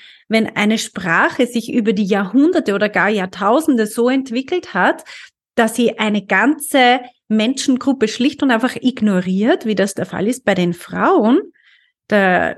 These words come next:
werden einfach sämtliche weiblichen Bezeichnungen sind einfach nicht existent, dann liegt's an uns jetzt, dieses Werkzeug neu zu gestalten und einfach zu sagen, ja, heutzutage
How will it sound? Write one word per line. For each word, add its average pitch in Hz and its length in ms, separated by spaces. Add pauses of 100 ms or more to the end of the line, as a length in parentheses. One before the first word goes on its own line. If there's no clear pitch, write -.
werden 202 300
einfach 214 400
sämtliche 240 1080 (760)
weiblichen 220 540
Bezeichnungen 226 1000
sind 226 280
einfach 214 300
nicht 240 320
existent, 269 600 (300)
dann 233 200
liegt's 254 380
an 214 140
uns 359 560
jetzt, - 560
dieses 214 420
Werkzeug 240 800 (460)
neu 220 680 (360)
zu 254 140
gestalten 214 840
und 220 160
einfach 233 320
zu - 140
sagen, 254 340
ja, 247 280
heutzutage 240 1080